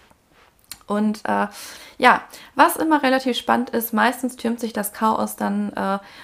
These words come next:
so weit, bis ich irgendwann explodiere und dann wird hier etwas gemacht. So viel zu mir. Ich denke, ihr werdet mich über die nächsten Folgen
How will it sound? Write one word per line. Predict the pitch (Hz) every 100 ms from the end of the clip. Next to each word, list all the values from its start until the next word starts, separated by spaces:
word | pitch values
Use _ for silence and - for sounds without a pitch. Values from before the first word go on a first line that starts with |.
| - -
so | 196 254 294
weit, | 240 240 247 - -
bis | 226 226 - -
ich | 220 220 -
irgendwann | 220 208 208 202 202 196 202 196 -
explodiere | - 269 - - 226 208 208 208 214 214 - - - _
und | 233 247 233
dann | 220 214 208
wird | 190
hier | - 202
etwas | 196 196 - 190 -
gemacht. | 247 170 - - - - - - - - - _
So | 226 294 415
viel | 349 330
zu | 330 302
mir. | 220 190
Ich | 202 -
denke, | 302 349 -
ihr | 262 247
werdet | 262 269
mich | 262 262 269 - - -
über | 240 254 254 247
die | 247
nächsten | 233 220 233 - 214
Folgen | - 202 202 208 214